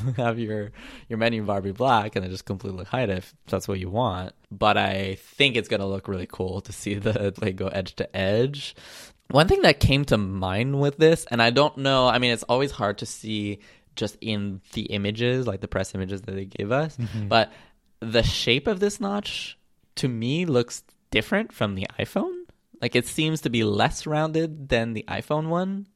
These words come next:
Speaker 1: And I don't know if it's just a thing where it's like, it actually has the exact same radius, but because it has to reach in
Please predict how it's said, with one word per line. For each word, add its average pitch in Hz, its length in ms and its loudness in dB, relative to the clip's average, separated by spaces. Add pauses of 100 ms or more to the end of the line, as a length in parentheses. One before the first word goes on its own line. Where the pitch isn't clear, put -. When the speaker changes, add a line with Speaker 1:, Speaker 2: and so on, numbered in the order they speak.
(220)
Speaker 1:
And 123 100 2
I 123 100 6
don't 139 260 4
know 175 80 2
if 175 100 -2
it's 135 140 2
just 143 160 0
a 131 60 0
thing 123 300 -2
where 113 140 0
it's 110 140 -2
like, 107 280 -2
it 131 200 2
actually 123 420 2
has 110 400 2
the 113 120 -2
exact 113 580 0
same 117 440 0
radius, 107 640 -2
but 104 160 -4
because 101 480 -2
it 101 180 -4
has 101 280 -2
to 101 120 -6
reach 95 240 -4
in 92 260 -6